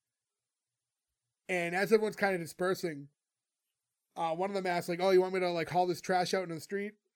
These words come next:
He's like, "No, there's a compactor in the kitchen. Like, they can have one of their Mexicans take it out in the morning."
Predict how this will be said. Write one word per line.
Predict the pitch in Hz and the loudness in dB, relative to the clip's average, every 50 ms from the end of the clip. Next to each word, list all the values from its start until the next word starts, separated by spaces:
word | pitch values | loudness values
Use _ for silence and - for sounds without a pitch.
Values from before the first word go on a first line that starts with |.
| _ _ _ _ _ - | _ _ _ _ _ -10
He's | 220 196 208 | -2 2 2
like, | 208 196 | 2 2
"No, | 202 202 202 196 | 4 2 4 4
there's | 196 180 214 | 4 4 2
a | 208 | 2
compactor | 202 - 220 226 214 220 214 190 - 208 | 2 2 2 2 6 6 4 4 4 2
in | 190 180 | 0 0
the | 175 165 | 0 -2
kitchen. | - 190 175 - - 170 160 156 160 156 160 | 0 0 -2 0 -2 -4 -4 -6 -8 -8 -6
Like, | 151 151 147 139 131 _ | -4 -4 -4 -6 -4 _
they | - 190 | -2 0
can | - 202 196 | 0 0 0
have | 196 190 | 0 0
one | 175 190 185 | 0 -2 0
of | 175 | 0
their | 170 160 | 0 -2
Mexicans | 151 151 151 - - 151 160 175 147 - | -2 -4 -10 -10 -10 -8 -8 -8 -6 -6
take | - 165 143 | -6 -6 -4
it | 156 160 | -4 -4
out | 160 156 | -4 -4
in | 151 | -6
the | 156 160 | -8 -8
morning." | 160 160 160 165 165 165 175 | -8 -8 -8 -8 -8 -6 -6